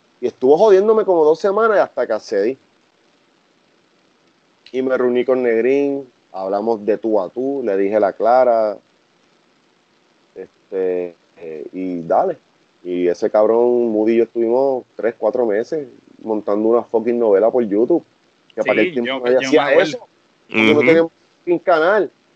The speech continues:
Speaker 1: Y,
Speaker 2: Sí.
Speaker 1: y desde
Speaker 2: Eh,
Speaker 1: esa
Speaker 2: eh,
Speaker 1: vez
Speaker 2: eso
Speaker 1: es
Speaker 2: fue
Speaker 1: que
Speaker 2: lo que
Speaker 1: nosotros
Speaker 2: vendió, eh, en la cartelera, en la promo por internet.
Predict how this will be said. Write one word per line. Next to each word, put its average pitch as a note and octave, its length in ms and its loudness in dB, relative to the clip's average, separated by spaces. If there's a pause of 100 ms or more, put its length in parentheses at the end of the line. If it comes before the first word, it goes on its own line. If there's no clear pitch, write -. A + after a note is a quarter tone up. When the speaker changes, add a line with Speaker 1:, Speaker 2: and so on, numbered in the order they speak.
(240)
Speaker 1:
Y, - 140 0
Speaker 2:
Sí. A#2+ 100 -2
Speaker 1:
y D3+ 120 4
desde C#3+ 180 4
Speaker 2:
Eh, C3 60 -8 (100)
Speaker 1:
esa G3 220 2
Speaker 2:
eh, G3+ 60 2
Speaker 1:
vez G#3 240 2
Speaker 2:
eso E3 120 -4
Speaker 1:
es D3+ 60 -4
Speaker 2:
fue F3+ 100 2
Speaker 1:
que F3 60 2
Speaker 2:
lo F#3 100 2
que F#3 80 2
Speaker 1:
nosotros F#3+ 200 2
Speaker 2:
vendió, F3 440 2
eh, D3 280 0
en D3+ 80 -2
la D3 120 2
cartelera, C#3 840 -2
en C#3 140 -2
la C3 140 -2
promo D#3 420 -6
por D#3 120 -6
internet. C#3 400 -12